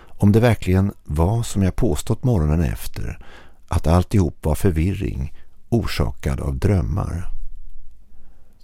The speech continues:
När jag nu for ut med havet igen visste jag att det inte var så. Jag hade sett vad jag sett,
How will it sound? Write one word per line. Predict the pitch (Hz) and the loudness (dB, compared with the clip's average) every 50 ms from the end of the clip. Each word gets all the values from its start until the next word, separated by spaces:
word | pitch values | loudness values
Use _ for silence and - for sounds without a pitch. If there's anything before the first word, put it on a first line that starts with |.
| - - - - - - - - | -20 -20 -20 -20 -20 -20 0 4
När | - 117 | 6 6
jag | 120 120 117 | 8 8 6
nu | 127 127 120 | 4 2 0
for | - - 120 101 104 98 95 | 0 2 2 4 4 4 2
ut | 95 - - | 2 2 2
med | 113 98 | 2 4
havet | 90 85 78 76 76 82 80 - - | 4 4 2 2 2 0 -2 -2 0
igen | 101 92 76 71 71 73 - - | 2 2 2 2 2 0 0 -2
visste | - 101 92 - - - 73 | -2 -2 -2 -4 -4 -2 0
jag | 71 69 65 64 - | 0 0 0 -2 -4
att | - - 82 - | -2 -2 -2 0
det | - - - - - | 0 -4 -4 -2 0
inte | 101 76 - - - | 0 0 0 0 0
var | 76 67 58 - | 0 0 -2 -4
så. | - - - - 55 - - - - - - - - - - - - - - - - - - - - - - - - | -4 -4 -4 -6 -6 -6 -10 -12 -16 -16 -18 -18 -18 -20 -20 -20 -18 -18 -18 -18 -18 -20 -20 -20 -18 -16 -16 -8 0
Jag | - 80 - | 2 4 4
hade | 78 73 87 92 | 6 4 4 2
sett | - - 87 87 - - - - - - | 2 2 2 2 2 -2 -6 -14 -10 -2
vad | - 95 92 | 2 4 4
jag | 90 - | 4 2
sett, | - - - - - - - - | 0 -2 -4 -4 -8 -10 -10 -12